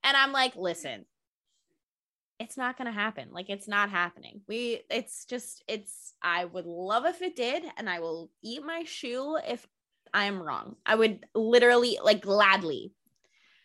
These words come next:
but it's not happening. But I could see him in our beloved city of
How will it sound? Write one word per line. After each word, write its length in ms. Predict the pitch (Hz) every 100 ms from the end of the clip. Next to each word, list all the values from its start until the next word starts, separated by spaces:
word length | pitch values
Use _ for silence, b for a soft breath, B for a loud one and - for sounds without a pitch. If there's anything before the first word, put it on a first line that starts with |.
| _
but 80 | 226
it's 140 | 220 220
not 180 | 180
happening. 420 | 151 139 76 78 - B B B -
But 420 | 311 440 392 - - _ _ _ _ -
I 120 | 240
could 320 | - 320 466
see 320 | - 381 403
him 440 | 370 240 214 220 262 _ _
in 140 | 269 262
our 240 | - 254
beloved 560 | 254 247 233 240 262 240
city 400 | - 247 220 196
of 160 | 220